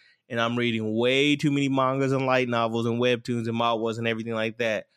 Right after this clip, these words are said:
to have time to watch average shows. So if they're average and I really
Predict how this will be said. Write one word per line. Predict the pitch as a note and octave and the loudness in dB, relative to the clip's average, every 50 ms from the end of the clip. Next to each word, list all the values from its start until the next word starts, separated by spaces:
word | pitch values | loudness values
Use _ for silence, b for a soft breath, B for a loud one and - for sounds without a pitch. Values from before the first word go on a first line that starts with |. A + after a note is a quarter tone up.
| _ _ _ _ - | _ _ _ _ -12
to | - | -4
have | C3 B2 B2 A#2 | 0 0 0 0
time | - - B2 A#2+ A#2 A2+ A2+ | 0 -2 0 0 0 0 0
to | A2+ A2+ | 0 0
watch | A2 G#2+ G2+ G#2 - | 0 -2 -2 -2 -4
average | - - E2+ - - - | -4 -4 -6 -6 -10 -12
shows. | - - - - - | -12 -12 -12 -12 -10
So | - A#2+ A#2+ | -6 -6 -6
if | A2+ B2 | -4 -4
they're | C3 C3+ - - | -4 -2 -2 0
average | B2+ C3+ C#3 C#3 C3 C#3 C#3 B2+ A#2 | 0 0 0 0 -2 -2 -4 -4 -6
and | A#2 B2+ | -6 -4
I | B2 B2 | -2 0
really | B2 B2+ B2 B2 B2 B2+ C3 | 0 0 0 0 -2 -2 -4